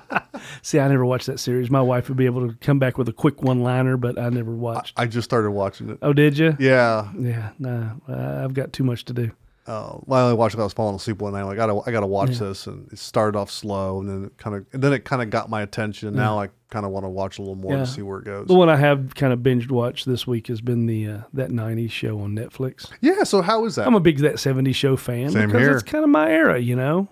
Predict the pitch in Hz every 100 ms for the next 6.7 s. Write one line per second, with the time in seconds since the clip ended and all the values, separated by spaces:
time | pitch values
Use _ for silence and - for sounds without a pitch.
0 | - 143 143 143 147 151 151 156 165 190
1 | 208 - 135 135 131 131 160 - - -
2 | - - - 240 208 180 180 165 180 -
3 | 226 214 190 196 170 175 190 139 - -
4 | - - 160 160 165 147 180 214 156 170
5 | 196 196 180 202 196 196 202 208 202 196
6 | 226 - - 214 180 143 -